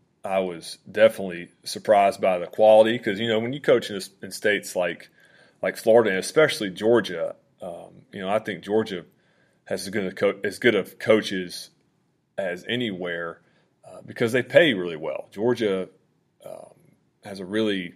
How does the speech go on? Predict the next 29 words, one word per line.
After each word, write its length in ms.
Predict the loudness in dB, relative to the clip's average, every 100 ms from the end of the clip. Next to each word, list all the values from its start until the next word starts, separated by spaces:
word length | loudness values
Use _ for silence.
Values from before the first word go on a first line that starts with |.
| -10
really 220 | -6 -4
good 340 | -4 -6 -6 -14 _
system 400 | -6 -6 -6 -14
for 120 | -14
coaches. 540 | -8 -2 -2 -4 -14 -12
They 120 | -10
pay 360 | -6 -4 -4
coaches, 640 | -6 -8 -8 -10 -12 -14 -18 _ _ _ _ _ -20
you 80 | -16
know, 100 | -14
between 560 | -14 -12 -10 -10 -12
fifty 680 | -16 -10 -2 -2 -2 -4 -2
to 120 | -4 -8 -18 _ _
sixty, 560 | -8 -4 -4 -4 -6 -4
seventy, 440 | -2 -2 -2 -4
eighty, 320 | -2 -2 -4
ninety. 400 | -4 -4 -4 -6
Sometimes 640 | -10 -10 -6 -6 -6 -10 -18 _
those 180 | -12 -8
coaches 300 | -6 -6 -8
make 240 | -8 -4
up 120 | -4 -6
to 120 | -12
a 40 |
hundred 360 | -10 -10 -8 -4
thousand 460 | -2 -2 -4 -6
dollars 440 | -4 -2 -2 -4 -10
a 60 |
year, 420 | -4 0 2 0